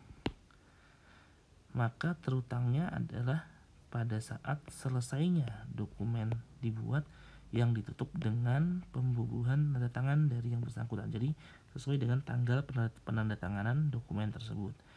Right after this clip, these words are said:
Nah, kemudian untuk dokumen yang dibuat di luar negeri, ya, terutangnya adalah pada saat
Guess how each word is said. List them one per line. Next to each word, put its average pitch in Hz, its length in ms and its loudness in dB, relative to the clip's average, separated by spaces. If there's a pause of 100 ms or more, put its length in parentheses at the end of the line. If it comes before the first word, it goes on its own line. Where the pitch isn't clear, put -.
(460)
Nah, 95 240 -2
kemudian 107 400 2
untuk 120 240 0
dokumen 123 400 2
yang 135 160 4
dibuat 117 320 2
di 104 80 0
luar 110 240 0
negeri, 117 480 0 (720)
ya, 107 240 2 (320)
terutangnya 120 480 0
adalah 135 240 -2
pada - 240 -4
saat 131 320 -4